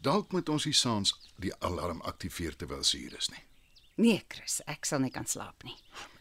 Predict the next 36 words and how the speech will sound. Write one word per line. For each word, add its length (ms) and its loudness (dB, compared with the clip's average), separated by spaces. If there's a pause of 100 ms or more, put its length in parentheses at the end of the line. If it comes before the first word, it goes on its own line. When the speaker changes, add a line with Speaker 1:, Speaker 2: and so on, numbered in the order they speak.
(100)
Speaker 1:
Ek 180 -8
hou 140 2
ook 160 -2
nie 160 4
daarvan 380 2
nie, 80 -4
maar 160 -8 (920)
wat 220 -4
anders? 320 0 (1500)
Speaker 2:
Hoe 220 8
lank 300 8
wil 100 6
jy 160 6
haar 240 6
hier 180 0
hou? 220 -4 (880)
Speaker 1:
Jy 160 2
laat 160 6
dit 160 0
klink 260 2
asof 300 0
sy 160 2
'n 80 0
gevangene 580 4
is. 160 -2 (440)
Speaker 2:
Glad 580 8
nie. 320 12 (160)
Uh, 200 8 (840)
dis 320 2
dalk 260 10
alles 240 6
net 180 4
te 60 2
veel 300 4
vir 180 0
haar. 280 2